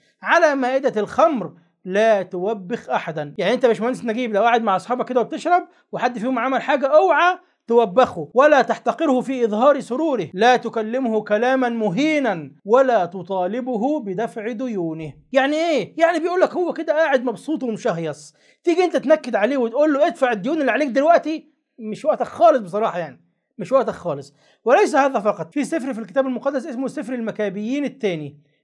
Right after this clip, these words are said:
بيقول إيه؟ وكما أن شرب الخمر وحدها أو شرب الماء وحده مضر،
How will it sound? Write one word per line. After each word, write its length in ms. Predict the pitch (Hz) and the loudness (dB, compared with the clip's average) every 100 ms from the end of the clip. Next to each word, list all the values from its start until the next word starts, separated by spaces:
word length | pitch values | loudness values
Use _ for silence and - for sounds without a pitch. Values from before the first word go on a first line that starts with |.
| - | -10
بيقول 280 | 226 269 285 | -4 -2 0
إيه؟ 380 | 226 202 - _ _ - | 2 2 0 _ _ -10
وكما 480 | 170 247 254 220 220 | -2 0 2 0 -2
أن 180 | 202 | -6
شرب 260 | 180 254 214 | -4 -4 -4
الخمر 400 | 196 - 247 214 | -6 -4 -4 -2
وحدها 720 | 196 180 170 220 165 151 226 _ _ _ - | -4 -4 -4 -4 -4 -8 -10 _ _ _ -8
أو 140 | 180 | -8
شرب 320 | 170 247 226 | -6 -8 -4
الماء 400 | 185 190 220 214 | -6 -4 -6 -4
وحده 440 | 208 202 185 175 180 | -2 -2 -4 -6 -6
مضر، 500 | 180 185 349 311 | -4 -2 -2 -4